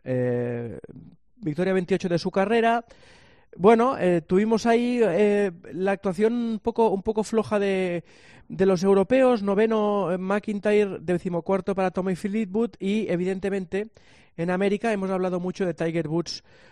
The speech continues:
durante la, la semana. Eh, cuenta,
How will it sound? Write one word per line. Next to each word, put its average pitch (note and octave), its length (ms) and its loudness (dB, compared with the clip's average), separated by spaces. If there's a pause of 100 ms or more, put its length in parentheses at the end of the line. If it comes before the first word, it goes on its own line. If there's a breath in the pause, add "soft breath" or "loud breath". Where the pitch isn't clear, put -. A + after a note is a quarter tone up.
(220 soft breath)
durante E3 360 0
la, C#3+ 520 -2
la D#3 240 -2
semana. G3 680 0
Eh, D3 580 -2
cuenta, A3+ 600 4